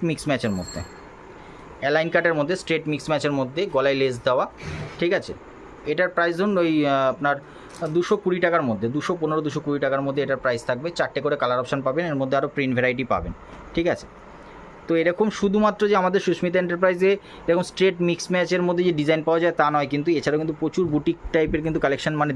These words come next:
দেখলে আপনারা ভাববেন হয়তো শুধুমাত্র কুর্তি রয়েছে ওটা, কিন্তু ওটা কিন্তু নাইটির ডিজাইন থাকে, আমাদের এরকম টাইপের কালেকশন হয়।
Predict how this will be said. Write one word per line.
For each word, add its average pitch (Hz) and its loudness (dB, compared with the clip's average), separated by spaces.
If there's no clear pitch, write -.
দেখলে 160 0
আপনারা 156 2
ভাববেন 143 2
হয়তো 156 0
শুধুমাত্র 151 0
কুর্তি 156 -2
রয়েছে 123 2
ওটা, - 6
কিন্তু 151 0
ওটা 156 4
কিন্তু 156 -2
নাইটির 123 2
ডিজাইন 123 2
থাকে, 110 2
আমাদের 123 2
এরকম 127 0
টাইপের 131 2
কালেকশন 120 0
হয়। 123 -2